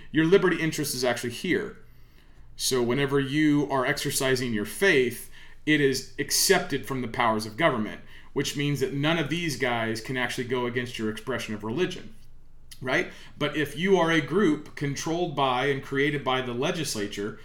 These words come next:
statutes, created entities, religious groups, then you guys right here have statutory provisions, and your religious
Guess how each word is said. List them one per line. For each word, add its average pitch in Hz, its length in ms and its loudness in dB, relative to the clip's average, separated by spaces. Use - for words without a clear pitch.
statutes, 135 580 0
created 131 400 -2
entities, 127 640 -4
religious 143 400 0
groups, - 400 -6
then 127 220 -2
you 180 140 0
guys 160 320 2
right 139 240 0
here 117 480 0
have 127 580 -2
statutory 135 800 -2
provisions, 120 760 -2
and 135 220 -2
your 147 440 2
religious 127 1300 2